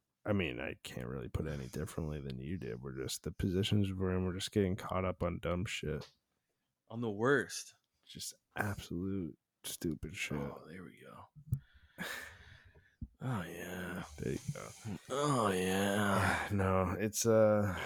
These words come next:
Speaker 2: Oh, yeah.
Speaker 1: it's been rough, but we're playing, <laughs>
Speaker 2: <laughs>
Speaker 1: we're playing with a decent squad tonight, though.
Speaker 2: Yeah.
Speaker 1: So, so, uh,
Speaker 2: Let's get it.
Speaker 1: yeah, yeah. That, and, and speaking of that, we're, we're,
Speaker 2: Speaking
Speaker 1: uh,
Speaker 2: of that, I'm
Speaker 1: keeping
Speaker 2: gonna
Speaker 1: this episode pretty short, probably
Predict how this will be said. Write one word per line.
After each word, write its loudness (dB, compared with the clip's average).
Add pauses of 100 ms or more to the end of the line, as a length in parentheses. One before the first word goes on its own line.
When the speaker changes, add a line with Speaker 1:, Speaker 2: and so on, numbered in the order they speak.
Speaker 2:
Oh, 4
yeah. 2
Speaker 1:
it's 4
been 6
rough, 6
but 8
we're 10
playing, 10
<laughs> 6
Speaker 2:
<laughs> -12
Speaker 1:
we're 6 (920)
playing 12
with 12
a 12
decent 10
squad 6
tonight, 4
though. 2 (540)
Speaker 2:
Yeah. 12 (240)
Speaker 1:
So, 10
so, 0
uh, 0
Speaker 2:
Let's 2
get 8
it. 12
Speaker 1:
yeah, -4 (160)
yeah. -6
That, 2
and, 0
and -4
speaking -6
of -8
that, -6
we're, -6 (180)
we're, -2
Speaker 2:
Speaking 2
Speaker 1:
uh, 4
Speaker 2:
of -2
that, 2
I'm 6
Speaker 1:
keeping 2
Speaker 2:
gonna -4
Speaker 1:
this -8 (120)
episode -10
pretty -6
short, -8
probably -10